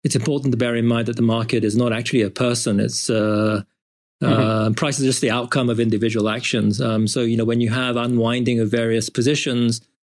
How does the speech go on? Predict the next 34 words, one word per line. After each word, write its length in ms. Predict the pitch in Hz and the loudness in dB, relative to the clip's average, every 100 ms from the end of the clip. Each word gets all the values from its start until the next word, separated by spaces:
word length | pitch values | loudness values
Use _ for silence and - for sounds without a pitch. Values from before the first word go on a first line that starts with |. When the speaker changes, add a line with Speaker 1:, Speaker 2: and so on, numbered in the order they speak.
| _ _ _ - | _ _ _ -2
Speaker 1:
you 80 | 120 | 0
know, 60 | |
steepener 500 | 107 - 123 117 120 | -2 -2 -2 -2 -2
positions, 640 | 117 120 117 120 113 107 | 0 0 0 0 0 0
or, 400 | 113 107 107 113 | 0 0 0 -2
um, 280 | 113 107 107 - | -2 0 0 0
on, 420 | 113 110 110 110 | 0 2 2 0
um, 460 | 110 110 110 110 - _ _ - | -2 -2 0 0 -2 _ _ -4
uh, 200 | 127 113 | -2 -2
on 100 | 127 | -2
the 60 | 117 | 0
reflation 580 | 127 120 135 131 143 | 0 0 -2 -2 -2
trade 500 | 123 151 123 120 123 | 0 0 0 0 0
using, 560 | 117 113 110 107 107 104 180 | 2 2 0 0 0 0 0
uh, 120 | 113 | 0
you 100 | 110 | 0
know, 100 | 110 | 0
break-evens, 800 | 113 127 127 131 120 123 120 120 | 0 -2 0 0 0 0 0 0
you 120 | 127 | 2
would 180 | 127 - | 0 -2
see 320 | - 143 135 | -2 0 0
this 240 | 127 - | 0 -2
kind 240 | - 127 120 | -4 -2 0
of 100 | 113 | 0
action, 680 | 113 - - 117 110 123 - | -2 -2 -2 2 2 2 0
um, 640 | 117 110 110 113 110 110 | -2 0 -2 -2 0 0
you 60 | 113 | 0
know, 100 | 107 | -2
in 220 | 123 120 | 0 0
the, 300 | 113 110 107 - _ _ _ _ _ | 0 0 -4 -8 _ _ _ _ _
in 120 | 135 | -2
the 80 | 123 | 0
yield 280 | 123 143 151 | 0 0 0
curve. 420 | 131 104 104 139 | 0 0 -2 -4